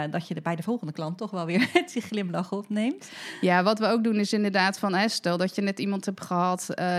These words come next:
Speaker 2: die dus echt helemaal boos is geworden en dat iemand, eh, van mijn team, zeg maar, eh, ja, gewoon eventjes van s-, van slag is, hè. Dan zeggen we ook van, "Joh, neem even je rust. Eh, pak gewoon echt die rust even die je nodig hebt. Zet je telefoon even uit. Ga desnoods even een rondje lopen.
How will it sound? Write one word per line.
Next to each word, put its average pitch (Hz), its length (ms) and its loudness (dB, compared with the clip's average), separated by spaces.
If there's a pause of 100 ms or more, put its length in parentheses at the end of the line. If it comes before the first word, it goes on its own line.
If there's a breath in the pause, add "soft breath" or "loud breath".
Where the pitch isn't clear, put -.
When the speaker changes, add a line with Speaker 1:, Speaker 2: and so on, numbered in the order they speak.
Speaker 2:
die 180 180 0
dus 175 240 -4
echt 170 300 -4
helemaal 175 680 4
boos 185 340 2
is 175 180 -2
geworden 180 460 0
en 180 120 0
dat 180 140 -2
iemand, 180 500 0 (540 loud breath)
eh, 185 140 2 (260)
van 190 240 0
mijn 180 200 4
team, 202 260 0
zeg 185 220 0
maar, 170 340 2
eh, 175 440 0 (140)
ja, 160 300 2 (100)
gewoon 185 200 0
eventjes 185 440 2
van 180 140 -2
s-, - 120 -4
van 185 220 -2
slag 185 300 2
is, 226 180 2
hè. 220 160 4 (400 loud breath)
Dan 190 140 2
zeggen 202 260 4
we 151 60 2
ook 190 160 2
van, 190 140 2
"Joh, 190 120 2
neem 208 260 2
even 196 300 2
je 185 120 4
rust. 180 540 0
Eh, 180 180 2 (120)
pak 208 180 0
gewoon 190 200 0
echt - 220 -4
die 185 140 4
rust 190 260 0
even 180 260 0
die 180 100 0
je 175 60 4
nodig 185 260 2
hebt. 185 140 -4
Zet 208 180 0
je 208 80 0
telefoon 185 520 2
even 175 280 0
uit. 175 220 -2
Ga 190 140 0
desnoods 190 360 0
even 185 240 0
een 185 80 4
rondje 185 380 0
lopen. 175 520 2